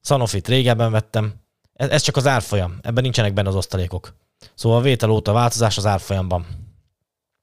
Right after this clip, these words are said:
És az dollárban nézve, szóval nem azt lehet mond-, nem, nem, nem, nem, nem, nem mondhatjátok hozzá, hogy izé, hogy, hogy, ö, hogy azért, mert hogy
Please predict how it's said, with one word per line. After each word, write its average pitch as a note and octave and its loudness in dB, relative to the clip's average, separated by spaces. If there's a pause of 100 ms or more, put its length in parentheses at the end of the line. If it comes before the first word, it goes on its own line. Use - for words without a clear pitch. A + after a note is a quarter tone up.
(680)
És A2 -2
az A#2+ 2
dollárban G2+ 2
nézve, F#2+ 0
szóval A2 2
nem A#2+ 2
azt G#2+ -4
lehet G2+ -2
mond-, G#2+ -4 (260)
nem, A#2 -2
nem, A#2 -2
nem, B2 -6
nem, B2+ -4
nem, A2+ -4
nem A#2+ -2 (600)
mondhatjátok A2 -2
hozzá, G#2+ 0
hogy G#2+ 0
izé, G#2+ 2
hogy, G2+ 0
hogy, G#2+ -2
ö, G#2 2 (280)
hogy A2 -2
azért, G#2+ 2
mert G2+ 2
hogy G#2 -2